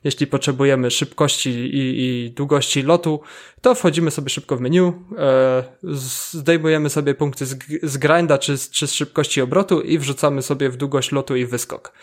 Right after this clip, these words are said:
Więc możemy sobie żeglować, e, tymi punktami do woli. Te punkty zbiera się bardzo szybko, co, co prowadzi do tego, że, że bardzo sprawnie możemy sobie naszą postać wymaksować i po prostu mieć, e,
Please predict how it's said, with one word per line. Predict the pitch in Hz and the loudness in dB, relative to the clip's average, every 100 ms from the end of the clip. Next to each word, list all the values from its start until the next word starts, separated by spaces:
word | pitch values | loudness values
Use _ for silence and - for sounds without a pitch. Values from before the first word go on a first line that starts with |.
| - - - 139 | -20 -20 -10 2
Więc | 180 185 - - | 2 2 -2 -6
możemy | 151 151 185 175 | -4 0 2 2
sobie | 165 151 143 | 2 0 0
żeglować, | 143 139 143 135 127 - - | 0 2 2 2 0 -4 -4
e, | 127 123 120 123 123 123 _ _ - | -2 0 0 0 -4 -10 _ _ -2
tymi | 147 135 | -2 0
punktami | 139 131 147 131 127 123 | -4 0 0 0 -2 -4
do | 139 160 | 0 2
woli. | 135 123 165 - - - - - | 4 2 0 -2 -12 -20 -8 0
Te | 202 | 4
punkty | 214 175 165 | 4 4 2
zbiera | 147 160 139 | 4 4 4
się | 156 | 2
bardzo | 139 135 | 2 0
szybko, | 135 - - 135 | 0 -2 0 -2
co, | - 131 | 0 0
co | 123 143 | 0 -2
prowadzi | 131 139 131 131 131 | -2 0 2 2 2
do | 127 | 0
tego, | 131 127 131 | 0 0 0
że, | 120 120 117 120 117 - | 2 2 2 2 -2 -6
że | - 131 127 | -6 -4 2
bardzo | 135 131 | 2 2
sprawnie | 127 143 131 131 | -2 -2 0 -2
możemy | 127 127 135 131 | -2 0 -2 -2
sobie | 147 131 131 | -2 -2 0
naszą | 127 - 135 123 - - - - | 0 0 0 -2 -14 -20 -20 0
postać | 147 - 123 120 | 2 2 0 2
wymaksować | 135 165 151 - 160 139 139 - - - - | 2 4 2 2 2 4 2 0 -6 -10 0
i | 147 | 2
po | 139 | 2
prostu | 139 139 - 123 | 0 -2 -2 -2
mieć, | 123 120 - - - | -2 -2 -4 -4 -2
e, | 117 113 113 117 | 0 2 2 0